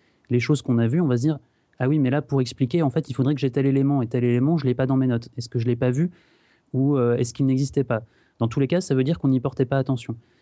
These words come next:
Et donc, à ce moment-là, on va essayer de faire une analyse de pourquoi est-ce que je n'y portais pas attention, pourquoi est-ce que ce n'était pas central. Et, euh, justement, euh, là, ça me permet de rebondir un peu, euh, en lien avec le blog.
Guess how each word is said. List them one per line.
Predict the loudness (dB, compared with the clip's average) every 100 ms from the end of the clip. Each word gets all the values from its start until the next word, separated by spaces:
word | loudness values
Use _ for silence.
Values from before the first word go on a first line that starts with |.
| _ -4
Et | 0
donc, | 0 -2
à | -4
ce | 0
moment-là, | 2 2 2
on | 2
va | 2
essayer | 0 0 0 0 -2 -6
de | -4
faire | -2 0 -2 0
une | 0
analyse | 2 2 0
de | 0
pourquoi | -2 -4 -4 0 0
est-ce | 0 0
que | 0
je |
n'y | 0
portais | 0 -2 -2
pas | 0
attention, | 0 0 -2 -4
pourquoi | -4 -8 -4 -2
est-ce | 0
que | -2
ce | -2
n'était | 0 0
pas | 0
central. | -2 -4 -2 -6 -6 -12 _ _
Et, | -2 -2 -2 -4
euh, | -2 0 2 2 2 0 -2
justement, | -2 0 0 2 0
euh, | 0
là, | -2
ça | -2
me | -2
permet | 0
de | 2
rebondir | 2 0 0 0
un | -2
peu, | 0
euh, | 0 0 -2
en | -2 0
lien | 2
avec | 2 0 0
le | 0
blog. | 2 0